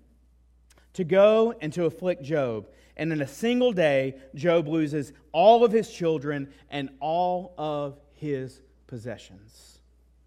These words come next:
And yet, look at chapter one, verse twenty-one. Chapter one, verse twenty-one, we see that we read this verse at funerals because it's such an incredible testimony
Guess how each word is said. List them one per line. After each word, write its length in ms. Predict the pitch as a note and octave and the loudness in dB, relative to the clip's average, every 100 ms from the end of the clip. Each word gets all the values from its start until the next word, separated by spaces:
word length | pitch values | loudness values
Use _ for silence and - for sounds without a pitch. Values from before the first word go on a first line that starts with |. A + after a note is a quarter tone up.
| _ _ _ _ _ _ _ _ _ _ _ _ _ _ _ _ | _ _ _ _ _ _ _ _ _ _ _ _ _ _ _ _
And 180 | A#2 C3 | -4 0
yet, 220 | F3 F#3+ | 2 0
look 160 | E3+ E3 | -4 -6
at 100 | - _ _ | -12 _ _
chapter 300 | - F3+ F3+ | -4 -2 -2
one, 180 | E3 D#3+ | -4 -4
verse 180 | D#3 - | -6 -8
twenty-one. 480 | D#3+ D3 A2 G2 - _ _ _ _ _ _ _ _ _ _ _ _ _ _ _ _ _ | -8 -8 -8 -12 -18 _ _ _ _ _ _ _ _ _ _ _ _ _ _ _ _ _
Chapter 320 | C#3+ D3 D#3 | -4 -4 -4
one, 100 | D3+ | -6
verse 160 | D3 | -8
twenty-one, 340 | - D#3 D3 C#3+ | -8 -8 -6 -8
we 100 | B2 | -8
see 240 | - C#3+ | -8 -8
that 100 | D3 | -8
we 100 | C3+ | -10
read 240 | B2+ C#3+ C#3 | -8 -8 -10
this 120 | - | -10
verse 260 | D3+ C3 | -10 -10
at 100 | - | -16
funerals 540 | - E3 D#3+ D#3+ D#3 C3+ | -12 -10 -8 -8 -8 -10
because 320 | C#3 C#3 C3 | -8 -8 -8
it's 340 | C3+ - - - _ - | -10 -14 -18 -20 _ -20
such 380 | - D#3 - | -8 -8 -6
an 40 | E3 | -10
incredible 600 | C#3+ - D#3+ D#3+ D#3+ E3 | -10 -8 -4 -4 -4 -8
testimony 760 | E3 D#3+ - D3+ C#3+ C#3+ D3+ | -8 -10 -10 -10 -8 -8 -10